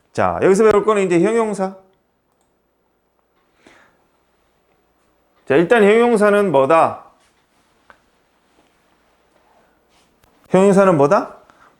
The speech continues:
우리말로 형용사다 그러면은 우리말로 이제 뭐뭐한이나 아니면 뭐 니은 이렇게 끝나는 거야. 깨끗한,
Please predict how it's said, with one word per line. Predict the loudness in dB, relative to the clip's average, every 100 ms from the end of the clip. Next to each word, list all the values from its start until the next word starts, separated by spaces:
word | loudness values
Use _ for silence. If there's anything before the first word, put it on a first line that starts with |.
| _ _ _ _ _ _ _ _ -2
우리말로 | 2 2 2 2 2 0 -2 -10 _ _ _ _ _ _ _ _
형용사다 | -4 -2 -2 -4 -2 -4 -4
그러면은 | -4 -4 -4 -4 -4
우리말로 | -2 -2 -2 -2
이제 | -6
뭐뭐한이나 | -4 -2 0 0 2 0 0 -2 -4 -8 -8 -6 -4
아니면 | -6 -6 -8 -10 -14 _ _ _ -18
뭐 | -12 -10
니은 | -8 -2 -2 -2
이렇게 | -4 -6 -6
끝나는 | -6 -8 -8
거야. | -10 -12 _ _ _ _ _ _
깨끗한, | -4 0 -2 0 -2 -2 -4